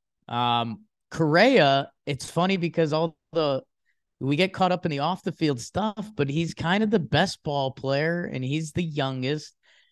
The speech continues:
I think that's the contract you'd most like to have. Uh, there's, there's a big question mark, just kind of who he is, but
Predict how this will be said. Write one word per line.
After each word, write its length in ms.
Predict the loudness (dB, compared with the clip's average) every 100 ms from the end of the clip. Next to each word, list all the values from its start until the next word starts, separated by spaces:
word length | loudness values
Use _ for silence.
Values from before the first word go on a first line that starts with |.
| _ _
I 120 | -4
think 320 | 0 0 0 0
that's 220 | 0 -2
the 100 | -4
contract 640 | -2 0 0 -2 -4 -2
you'd 100 | -2
most 380 | -2 -2 -6 -10
like 300 | 0 0 0
to 120 | -2 0
have. 420 | 2 0 -2 -8 _ _
Uh, 280 | -2 0 0 -4 _ _ _ _ _ -6
there's, 280 | -4 -4 -2
there's 260 | -2 -2
a 40 | -2
big 220 | 0 -2
question 460 | 0 0 0 -4 -2
mark, 340 | 0 -2 -6
just 480 | -6 -6 -8 -18 -10
kind 260 | -2 0 -2
of 80 |
who 180 | -2 0
he 220 | 0 2
is, 280 | 4 2 0
but 300 | -2 -4 -4